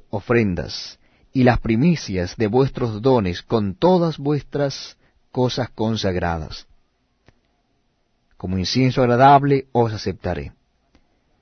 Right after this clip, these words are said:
Cuando os haya sacado de entre los pueblos, y os haya congregado de entre las tierras en que estáis esparcidos.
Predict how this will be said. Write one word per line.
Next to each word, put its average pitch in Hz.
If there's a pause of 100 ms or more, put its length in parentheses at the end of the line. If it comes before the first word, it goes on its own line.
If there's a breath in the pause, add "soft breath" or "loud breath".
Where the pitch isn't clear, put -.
(220)
Cuando 113
os -
haya 135
sacado 120
de 98
entre 101
los 95
pueblos, 92 (320 soft breath)
y 95
os 107
haya 123
congregado 131
de 131
entre 120
las 95
tierras 113 (280)
en 117
que 98
estáis 117
esparcidos. 85